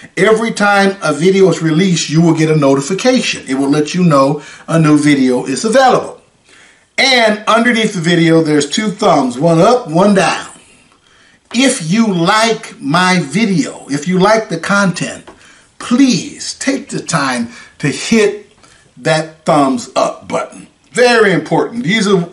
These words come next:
non-financial ways you can help this ministry. And I need your support, saints. So please do that.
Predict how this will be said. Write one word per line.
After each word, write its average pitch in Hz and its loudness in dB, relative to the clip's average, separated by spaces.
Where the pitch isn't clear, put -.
non-financial 160 2
ways 147 2
you 156 0
can 131 -2
help - -2
this 135 -8
ministry. 131 -6
And 131 -6
I 147 0
need 170 2
your 120 -4
support, - -4
saints. - -10
So - -10
please 214 -2
do 185 0
that. - -4